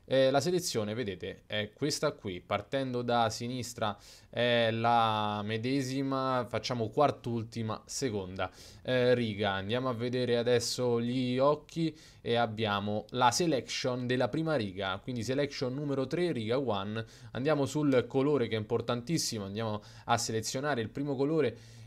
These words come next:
eh, nella riga che ci si prospetta in questo modo ed è praticamente un blu.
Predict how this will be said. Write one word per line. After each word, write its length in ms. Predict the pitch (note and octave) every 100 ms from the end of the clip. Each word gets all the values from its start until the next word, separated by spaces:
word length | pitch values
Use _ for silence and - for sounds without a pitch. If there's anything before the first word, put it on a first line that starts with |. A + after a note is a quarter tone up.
| -
eh, 140 | C3
nella 300 | C3+ D3 C#3+
riga 720 | C#3 E3 C#3 C#3 C3+ C3 B2 A#2
che 680 | D3+ D3+ C#3+ C3+ B2 A#2 A2+
ci 180 | - C3
si 140 | D3
prospetta 600 | D3 C#3+ - D#3 D3+ D3+
in 100 | C#3
questo 360 | D3+ C#3+ F3+ F3+
modo 460 | A#2+ A#2+ A2+ G#2+
ed 100 | G#2+
è 220 | A2 G#2+
praticamente 580 | G2 G#2 G2+ G#2 G2 -
un 180 | G#2+ G#2+
blu. 260 | G2+ G2